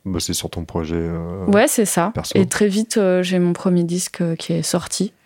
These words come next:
Speaker 1: Ouais. Du coup, c'était quelle année, ça ?
Speaker 2: Bah, pff, c'est l'année où on s'est rencontrés,
Speaker 1: Bah,
Speaker 2: Steve.
Speaker 1: c'est ça, c'était deux mille quinze ?
Speaker 2: Ouais,
Speaker 1: Deux mille seize ?
Speaker 2: deux mille seize, ouais.
Speaker 1: Deux mille seize.
Speaker 2: Mhm.
Speaker 1: Et après, du coup, on s'est rencontrés là, et en fait, t'as commencé à,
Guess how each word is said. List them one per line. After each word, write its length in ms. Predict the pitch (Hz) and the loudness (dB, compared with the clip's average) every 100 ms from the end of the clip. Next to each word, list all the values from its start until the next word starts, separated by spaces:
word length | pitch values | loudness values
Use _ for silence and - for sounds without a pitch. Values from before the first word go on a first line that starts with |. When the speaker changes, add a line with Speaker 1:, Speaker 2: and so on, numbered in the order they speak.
| _ _ - | _ _ -2
Speaker 1:
Ouais. 240 | 78 147 - _ _ _ _ _ - | -2 -2 -8 _ _ _ _ _ -10
Du 80 | |
coup, 100 | 82 | -6
c'était 200 | 82 - | -6 -4
quelle 160 | - 80 | -2 -2
année, 240 | 76 80 | 0 -2
ça ? 160 | 80 - 120 - _ | -4 -8 -12 -16 _
Speaker 2:
Bah, 380 | 175 175 165 160 | 0 2 2 0
pff, 600 | 170 - - - - - | -4 -6 -8 -10 -12 -12
c'est 200 | - 185 | -6 -2
l'année 240 | 165 160 165 | 0 2 0
où 60 | |
on 60 | 160 | 0
s'est 140 | - | 0
rencontrés, 460 | 165 160 175 170 196 | 0 0 -2 -2 -2
Speaker 1:
Bah, 60 | |
Speaker 2:
Steve. 160 | - 76 | -2 -4
Speaker 1:
c'est 60 | 175 | -2
ça, 100 | 110 107 | -2 -2
c'était 260 | - - | -6 -8
deux 140 | 78 78 | -6 -4
mille 220 | 78 80 | -4 -6
quinze ? 380 | - 110 135 92 - _ _ - - - | -4 -2 -2 -8 -20 _ _ -20 -12 -2
Speaker 2:
Ouais, 20 | |
Speaker 1:
Deux 20 | 170 | 2
mille 140 | 170 | 6
seize ? 140 | 170 170 | 6 6
Speaker 2:
deux 60 | 165 | 6
mille 140 | 165 | 4
seize, 340 | - 165 156 | 2 0 0
ouais. 120 | 160 165 - | 0 -2 -6
Speaker 1:
Deux 80 | - | -8
mille 120 | 80 | -8
seize. 360 | - 95 98 80 | -6 -4 -4 0
Speaker 2:
Mhm. 280 | 180 170 156 - - - 87 | 2 4 2 -2 -12 -8 -2
Speaker 1:
Et 40 | |
après, 180 | 78 92 | 2 2
du 100 | 95 | 2
coup, 120 | 95 | 2
on 60 | 90 | 0
s'est 140 | 78 | 0
rencontrés 400 | 78 78 78 82 | -2 -2 0 2
là, 300 | 80 82 92 - | 4 4 2 0
et 240 | 87 80 | -2 -2
en 80 | 73 | -2
fait, 160 | 71 76 | -4 -6
t'as 120 | - | -4
commencé 480 | - 78 69 - 78 | -4 -4 -4 0 0
à, 300 | 76 - 117 | 0 -2 -8